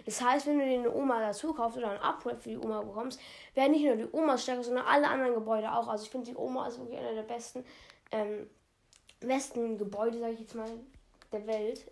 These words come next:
Äh, der Welt, ganz Cookie-Clicker. Ähm, genau, also die Farmen, die pflanzen dir Cookies an mit speziellen Cookie-Samen. Ich glaub, es geht gar nicht in echt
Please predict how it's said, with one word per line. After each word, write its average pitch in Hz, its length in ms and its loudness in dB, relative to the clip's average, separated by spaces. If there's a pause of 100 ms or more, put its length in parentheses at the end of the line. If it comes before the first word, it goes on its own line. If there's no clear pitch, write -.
Äh, 214 220 4
der 202 160 0
Welt, 208 420 -4
ganz 233 260 -4
Cookie-Clicker. 226 520 -2 (480)
Ähm, 220 480 0
genau, 233 180 6
also 214 260 0
die 208 100 -6
Farmen, 277 500 -2 (260)
die 247 320 0
pflanzen 247 480 2
dir 220 400 0
Cookies 226 320 -8
an 262 300 2 (260)
mit 247 300 6 (260)
speziellen 233 560 -2
Cookie-Samen. 214 840 -4
Ich - 180 -8
glaub, 240 160 -4
es - 120 -12
geht 247 260 -6
gar 214 120 0
nicht 214 200 -6
in 208 80 -2
echt 240 360 -4